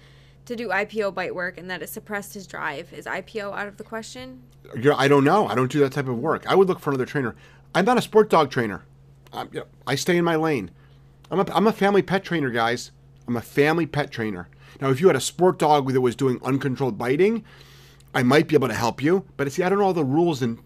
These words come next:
Speaker 2: in, in sports. I don't know the rules, but as far as suppressing the drive, I, I would look for a different trainer that actually knows how to actually increase the drive in your dog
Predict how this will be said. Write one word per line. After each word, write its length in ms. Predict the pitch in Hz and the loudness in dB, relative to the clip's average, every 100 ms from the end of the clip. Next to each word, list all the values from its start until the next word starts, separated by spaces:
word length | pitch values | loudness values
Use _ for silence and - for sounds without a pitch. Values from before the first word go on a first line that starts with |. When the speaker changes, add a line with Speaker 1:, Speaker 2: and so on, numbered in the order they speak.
| - | -8
Speaker 2:
in, 180 | 123 123 | -4 -4
in 120 | 117 | -6
sports. 520 | - - - - - - - - | -8 -6 -6 -8 -18 -20 -20 -10
I 80 | 143 | 0
don't 120 | 143 | 2
know 60 | 131 | 2
the 80 | 107 | 0
rules, 560 | 131 180 180 180 175 - - | 6 8 8 4 0 -8 -6
but 120 | 147 135 | -2 -2
as 80 | |
far 140 | 131 147 | 0 0
as 160 | 135 - - | 0 -4 -18
suppressing 540 | - 131 151 160 170 | -14 -6 -4 -2 0
the 80 | 151 | -2
drive, 560 | 113 123 151 190 214 - - - - - - - - | 0 2 4 4 2 -2 -20 -20 -20 -20 -20 -16 -4
I, 160 | 156 - | -4 0
I 140 | 151 | 4
would 180 | 180 160 | 4 4
look 160 | 156 - | 0 -2
for 140 | 147 | -2
a 40 | |
different 360 | 120 151 151 135 | -2 -2 -4 -4
trainer 320 | - 139 160 | 0 2 2
that 140 | 143 131 | 0 0
actually 260 | 131 135 | -2 -2
knows 300 | 123 127 135 | 0 0 0
how 140 | 131 127 | -2 -4
to 180 | 127 127 | -2 -2
actually 420 | 120 - 127 123 - | -2 -6 -8 -8 -4
increase 480 | 123 120 - 113 | -2 -2 -4 -6
the 80 | - | -8
drive 340 | 95 110 107 107 | -8 -6 -4 -4
in 60 | 104 | -6
your 100 | 95 | -6
dog 460 | 110 107 131 160 | -4 0 0 -2